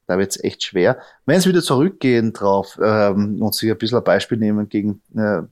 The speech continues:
von einem Running Back, der ihm gegenübersteht mit C M C, der überall eingesetzt wird,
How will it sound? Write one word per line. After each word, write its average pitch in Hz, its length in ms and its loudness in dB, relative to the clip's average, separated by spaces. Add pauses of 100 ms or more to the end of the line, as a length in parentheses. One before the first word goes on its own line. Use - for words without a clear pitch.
(120)
von 101 220 -4
einem 98 140 -2
Running 107 260 -2
Back, - 240 -4
der 101 140 -6
ihm 101 200 -4
gegenübersteht 104 600 -2
mit 104 120 -6
C - 140 -8
M 101 80 0
C, 147 340 -2 (340)
der 98 200 2
überall 110 400 2
eingesetzt 95 640 -4
wird, 131 200 0